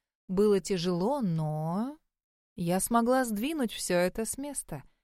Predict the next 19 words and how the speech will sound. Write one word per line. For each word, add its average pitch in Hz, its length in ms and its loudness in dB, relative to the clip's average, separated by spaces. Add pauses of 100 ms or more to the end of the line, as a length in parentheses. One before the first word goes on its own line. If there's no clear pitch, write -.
(140)
И 180 140 0
не 175 100 0
просто 180 480 2
сдвинуть, 220 540 0 (260)
а 185 140 4
потянуть 185 500 0
за 185 120 0
собой. 190 580 -4 (580)
Волокуши 220 580 2
скользили 214 520 0
по 180 180 -4
снегу, 185 480 -2 (320)
я 226 180 2
шагала, 247 400 2
не 226 140 2
останавливаясь. 147 920 -2 (260)
Спина 214 400 0
не 247 100 2
горела, 175 480 2